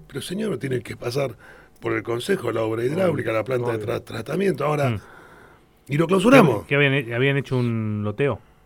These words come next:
Speaker 1: Dos
Speaker 3: Hubo un
Speaker 1: hectáreas,
Speaker 3: Mm.
Speaker 1: una adelante, otra en el fondo, una calle en medio. Y palos de madera, o sea,
Speaker 3: Mm.
Speaker 1: hay que, viene, venden lotes,
Speaker 3: Ujú.
Speaker 1: después no ponen escritura, quilombo. El dueño se va a hacer negocio y se
Speaker 2: Va a
Speaker 1: va.
Speaker 2: hacer un barrio ahí.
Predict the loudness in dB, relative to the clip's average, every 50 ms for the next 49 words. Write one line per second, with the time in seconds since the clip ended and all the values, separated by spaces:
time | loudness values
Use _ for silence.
0 | _ _ _ -20 -20 -20 -20 -16 -8 2 4 4 6 6 6 4 6 6 6 8
1 | 6 6 4 2 0 -2 -4 -2 0 0 0 2 2 2 2 2 2 0 0 -2
2 | -2 -2 -2 -2 -4 -6 -6 -6 -8 -8 -4 -2 -2 0 2 2 0 0 -2 -4
3 | -10 _ _ _ -20 -20 _ _ _ _ _ _ _ _ _ -2 0 2 4 4
4 | 4 4 2 0 0 0 -2 -4 -4 -8 -12 -14 -18 _ _ _ _ -20 -20 -20
5 | -20 -20 _ _ _ _ _ _ _ _ -20 _ _ _ _ _ _ _ _ _
6 | _ -8 -6 0 6 8 8 10 10 8 8 6 4 2 2 4 4 4 4 4
7 | 2 0 2 2 2 2 2 0 -2 -6 -8 -8 -12 -20 -20 -20 -20 -20 -20 -20
8 | _ _ -8 -4 -4 -2 0 2 4 4 4 4 2 0 0 2 2 4 4 4
9 | 2 2 0 -4 -8 -14 -6 2 4 4 6 6 4 4 4 4 4 4 2 2
10 | 2 2 2 0 -4 -12 _ _ _ _ -20 -20 -20 -20 -20 _ _ _ _ _
11 | -12 -8 -4 -2 0 2 2 2 2 2 0 0 0 0 -2 -4 -4 -4 -2 -2
12 | 0 -2 -2 -4 -4 -4 -4 -2 -2 -2 -4 -4 -2 -2 0 2 4 4 4 4
13 | 4 8 10 10 10 10 10 6 4 2 4 4 6 4 4 4 0 -2 -4 -2
14 | 0 2 4 4 4 4 4 4 6 6 6 6 6 6 4 6 6 6 6